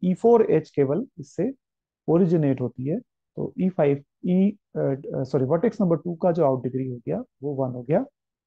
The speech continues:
Vortex number three की जो out degree है, वो वन होगी, ई सेवन एज इससे निकलती है।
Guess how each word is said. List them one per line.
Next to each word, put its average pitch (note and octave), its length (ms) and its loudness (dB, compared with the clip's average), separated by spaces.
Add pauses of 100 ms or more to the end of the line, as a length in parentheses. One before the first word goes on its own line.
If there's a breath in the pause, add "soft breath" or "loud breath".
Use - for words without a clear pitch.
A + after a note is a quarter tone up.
(420)
Vortex F#3 340 0
number A3+ 140 4
three A#3+ 260 2
की A#3+ 100 4
जो G#3+ 120 4
out D#3+ 220 4
degree D#3 260 -4
है, F#3 180 -4
वो C#3+ 260 -6
वन C3+ 200 -2
होगी, D#3 320 -6 (280)
ई D3+ 100 -4
सेवन C#3+ 300 -2
एज - 280 -8
इससे C#3 240 -4
निकलती C#3+ 420 -4
है। A#3 100 -4